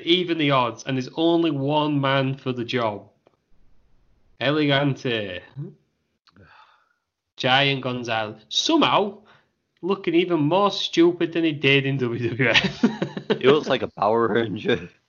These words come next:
Speaker 1: I, Luke, right, you said it earlier, and I'm pretty sure this is what you're about to say now, but you, why, do you agree that, let me see if this is what you're thinking.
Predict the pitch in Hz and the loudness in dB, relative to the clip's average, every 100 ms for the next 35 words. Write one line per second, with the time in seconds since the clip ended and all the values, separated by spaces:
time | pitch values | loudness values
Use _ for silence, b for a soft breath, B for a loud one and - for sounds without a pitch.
0 | _ _ _ - 175 190 190 196 175 139 | _ _ _ 0 2 2 2 2 2 2
1 | 127 131 147 147 202 190 135 131 117 110 | -2 -2 -2 0 0 2 0 0 -2 -4
2 | 107 113 120 117 - 156 139 143 131 123 | -4 -4 -6 -6 -6 -4 0 0 0 -4
3 | 123 110 117 107 113 107 110 104 104 92 | -4 -2 -2 -2 -4 -4 -4 -4 -6 -6
4 | 95 143 - _ 139 117 104 - - - | -8 -12 -18 _ -10 -6 -6 -8 -18 -20
5 | _ _ _ - 127 123 - - 123 135 | _ _ _ -2 0 0 -6 -10 -4 -2
6 | 135 - 147 139 143 127 139 120 107 107 | -2 -6 -4 0 0 0 2 2 2 -2
7 | - - - 131 127 131 - 120 113 107 | -4 -8 -6 -4 0 0 0 -4 -6 -6
8 | 92 104 104 95 95 87 | -8 -8 -8 -8 -10 -12